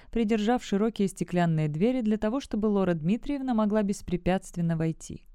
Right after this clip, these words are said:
И также беспрепятственно пройти к своему месту во главе стола. Клименков шёл впереди, расчищая путь для начальницы. Хотя это было излишне. Все присутствующие, завидев Лору Дмитриевну, почтительно отступали.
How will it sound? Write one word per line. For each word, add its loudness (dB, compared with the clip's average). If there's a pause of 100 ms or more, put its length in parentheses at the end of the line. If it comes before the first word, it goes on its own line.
(500)
И -4
также 4
беспрепятственно 0
пройти 0
к -8
своему 0
месту -2
во -2
главе 0
стола. -4 (680)
Клименков 0
шёл -4
впереди, -4 (280)
расчищая 0
путь -8
для 2
начальницы. -6 (480)
Хотя 2
это 2
было 4
излишне. -2 (420)
Все -4
присутствующие, -2
завидев 2
Лору 2
Дмитриевну, -4
почтительно -2
отступали. -6